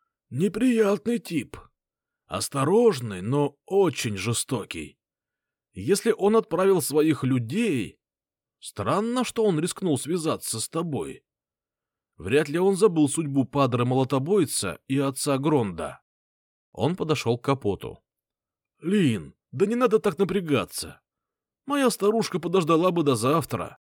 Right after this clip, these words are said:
"Нашёл!" отозвался он, а вскоре и показался сам, весь перемазанный. "У тебя там контакты между..." Я остановил его поднятой рукой. "Где его найти?"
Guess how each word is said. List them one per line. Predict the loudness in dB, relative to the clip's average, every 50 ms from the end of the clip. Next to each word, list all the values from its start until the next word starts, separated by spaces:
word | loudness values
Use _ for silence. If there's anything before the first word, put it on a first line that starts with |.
| _ _ _ _ _ _ _ _ _ _ _ _ _ -6
"Нашёл!" | -2 0 0 0 2 4 4 4 4 4 2 -4 _ _ _ _ _ _ _ _ _ _ _ _ _
отозвался | -8 -6 -2 0 0 0 2 2 2 2 0 -2 -4
он, | 0 0 0 -2 -2 -10 _ _ _ _ _ _ _ -6
а | -4 -4
вскоре | -4 -4 -4 0 2 2 2 2
и | 0
показался | 0 -2 -2 -2 0 0 0 -2 0 -2 -6
сам, | -2 0 0 0 0 0 -4
весь | -6 -4 -2 -2 -2
перемазанный. | -2 -2 -2 0 0 0 0 -2 -4 -6 -8 -8 -10 -12 -14 _ _ _ _ _ _ _ _ _ _ _ _ _ _ _ _ -4
"У | -4 -2
тебя | 0 2 0 2
там | 2 0 -2
контакты | 0 -2 -4 -2 0 0 0 0 0 -2 -2
между..." | 0 2 0 0 0 0 0 0 0 -2 -6 _ _ _ _ _ _ _ _ _ _ _ _
Я | -6 -2 0 2 2
остановил | 2 0 -2 -4 -2 0 2 2 2 2
его | 2 0 0 0
поднятой | 0 0 0 0 -2 -2 0 0 -2
рукой. | -2 -2 -6 -6 -6 -6 -8 -10 _ _ _ _ _ _ _ _ _ _ _ _ _ _ _ -14
"Где | -12 -10 -4 0 4 6
его | 6 6 6 4
найти?" | 4 4 2 0 0 -2 -2 -2 -2 -4 -10